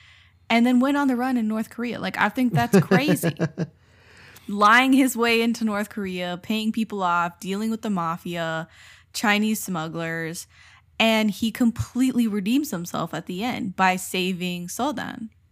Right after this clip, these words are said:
Speaker 2: Gotcha.
Speaker 1: And
Speaker 2: Oh,
Speaker 1: dying in the
Speaker 2: and dying
Speaker 1: process.
Speaker 2: in the process,
Speaker 1: <laughs> Yeah,
Speaker 2: which
Speaker 1: he
Speaker 2: is
Speaker 1: died for his love. I
Speaker 2: Yeah,
Speaker 1: mean,
Speaker 2: he did. That, that was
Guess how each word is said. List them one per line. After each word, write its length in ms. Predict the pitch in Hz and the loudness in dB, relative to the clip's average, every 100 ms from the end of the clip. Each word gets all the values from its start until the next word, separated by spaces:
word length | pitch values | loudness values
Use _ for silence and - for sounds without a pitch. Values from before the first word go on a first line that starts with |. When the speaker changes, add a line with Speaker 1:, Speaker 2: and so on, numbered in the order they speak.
| _ _ - | _ _ -2
Speaker 2:
Gotcha. 440 | 87 80 - 78 _ _ - - - - | -2 -4 -10 -12 _ _ -20 -20 0 6
Speaker 1:
And 220 | 247 240 | 8 6
Speaker 2:
Oh, 40 | - | 4
Speaker 1:
dying 460 | - 247 294 269 254 | 8 8 8 4 -2
in 60 | 254 | -4
the 60 | 269 | 0
Speaker 2:
and 260 | - 131 117 | 6 8 8
dying 300 | 117 117 113 | 8 8 8
Speaker 1:
process. 60 | 110 | 6
Speaker 2:
in 80 | |
the 120 | 104 - | 4 2
process, 600 | 107 101 101 - 101 - | 4 4 4 2 0 6
Speaker 1:
<laughs> 40 | |
Yeah, 40 | |
Speaker 2:
which 220 | 135 143 190 | 6 6 4
Speaker 1:
he 160 | 220 143 | 4 8
Speaker 2:
is 40 | |
Speaker 1:
died 280 | 135 269 294 | 8 8 6
for 180 | 269 285 | 2 2
his 160 | 262 | 2
love. 380 | 233 285 262 185 | 4 4 4 2
I 120 | 120 | 4
Speaker 2:
Yeah, 120 | 113 | 4
Speaker 1:
mean, 140 | 104 98 | 4 2
Speaker 2:
he 40 | |
did. 320 | - 98 90 98 | 2 2 2 2
That, 300 | 95 - - | 0 0 0
that 160 | 110 | 2
was 200 | 185 - | 2 0